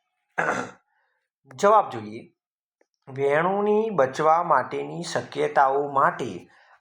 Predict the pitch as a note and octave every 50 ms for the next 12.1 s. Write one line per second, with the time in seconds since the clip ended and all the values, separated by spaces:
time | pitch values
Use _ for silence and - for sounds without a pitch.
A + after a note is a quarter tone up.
0 | _ _ - E3 F#3+ G#3+ G#3+ A3+ F3+ D3+ C#3 C3+ C3 C3 C3+ C#3+ D#3 E3 D3 B2
1 | A#2 G#2 - B2 A#2+ C3 - - B2 G#2+ G2+ A2 B2+ - - F#3+ E3 - G#2+ E2+
2 | - - - _ _ _ _ _ _ _ _ _ _ _ _ _ _ _ _ _
3 | _ _ _ - - - E3 F3+ G3+ - G3 F3 D#3+ D3+ D3 D3 D#3 E3 D#3+ -
4 | D3+ B2+ - B2 B2 A#2+ D3 D3 C#3+ E3+ E3+ A#2+ F#2 E2+ - _ _ _ _ _
5 | _ - F#3+ F#3+ G3+ G3+ G3+ G3+ G3+ - F3+ F#3 G#3 A#3+ A3 - F3+ - - -
6 | A#2+ A#2 A2 A2+ A2 G#2+ - D3 D3+ E3 E3 - - _ _ _ - F3+ E3 C#3
7 | D3+ D3+ D#3 E3 F3 G3 G#3+ G3 D#3 C#3 C#3 D#3+ E3+ D#3+ - - _ _ _ _
8 | _ _ B2 - - D3 D3+ E3 E3+ F#3 G3 G#3 G#3+ A3 A3 A3 G3 E3+ D3 F3
9 | F#3 F#3+ F3+ D#3+ D3+ D3 E3 G3+ A3+ A3+ F#3+ D#3+ C#3 A#2+ G#2+ - - _ _ _
10 | _ _ _ _ _ _ _ _ _ _ _ _ _ _ _ _ _ - E3 F3
11 | F#3+ F#3+ E3+ D#3+ D#3 D#3+ F3 F3+ G3+ G3+ F3+ E3+ F#3 A3 A#3 G#3 E3 D#3 C#3 -
12 | -